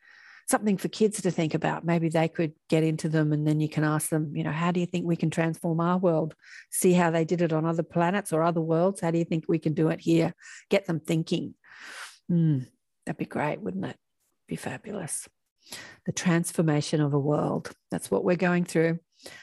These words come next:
How are you transforming the world? What's your puzzle piece in this human jigsaw puzzle?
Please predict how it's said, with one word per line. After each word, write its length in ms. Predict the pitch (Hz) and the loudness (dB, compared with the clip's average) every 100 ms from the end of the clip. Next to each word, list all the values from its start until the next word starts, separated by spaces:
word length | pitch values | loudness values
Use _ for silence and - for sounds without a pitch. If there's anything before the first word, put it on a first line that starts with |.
| - | -12
How 240 | - 285 | -2 2
are 40 | 254 | 2
you 220 | 240 277 | 4 2
transforming 760 | - 208 175 - 170 170 165 151 | 2 0 0 0 0 2 0 2
the 80 | 156 | 4
world? 400 | 151 151 151 - _ _ | 4 4 0 -4 _ _
What's 260 | 220 220 - | -4 -2 2
your 180 | 180 | 2
puzzle 380 | 180 - 156 165 | 2 0 0 0
piece 320 | 156 156 151 | 0 0 0
in 160 | 165 160 | 0 0
this 260 | 151 151 - | 0 -2 -2
human 320 | 170 160 156 | 0 2 0
jigsaw 420 | 151 156 - 147 | 0 0 0 0
puzzle? 500 | 147 151 160 147 175 | 0 -2 0 -2 -4